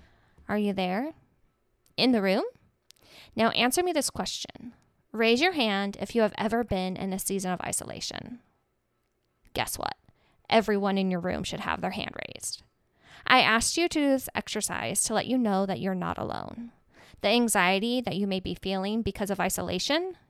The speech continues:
you are not alone. The nervousness that you may have to get back out into the world, you are not alone. Or the thought of,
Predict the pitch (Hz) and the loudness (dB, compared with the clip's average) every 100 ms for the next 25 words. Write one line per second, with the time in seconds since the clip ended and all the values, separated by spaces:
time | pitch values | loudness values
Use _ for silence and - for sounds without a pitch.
0 | _ 202 202 180 - - - - - 233 | _ 2 4 4 0 -2 -4 -6 -8 -16
1 | - _ _ - - - 240 226 226 233 | -20 _ _ -20 -6 2 6 8 6 6
2 | 202 - 113 - - - 180 196 208 196 | 2 -2 -6 -8 -8 -6 -4 -2 0 0
3 | 180 190 - _ - 226 180 - - - | 0 -4 -10 _ -6 -4 -4 -6 -12 -20
4 | _ - 220 214 - 185 - - 185 - | _ -4 0 2 2 0 0 2 2 2
5 | - 202 196 190 190 190 294 - _ 202 | -2 -2 -2 2 4 4 4 0 _ 2
6 | 196 180 - - - 50 - 226 - - | 4 4 0 -2 -6 -8 -10 -14 -16 -20
7 | - - 240 247 - 233 233 233 | -12 4 6 8 8 6 6 4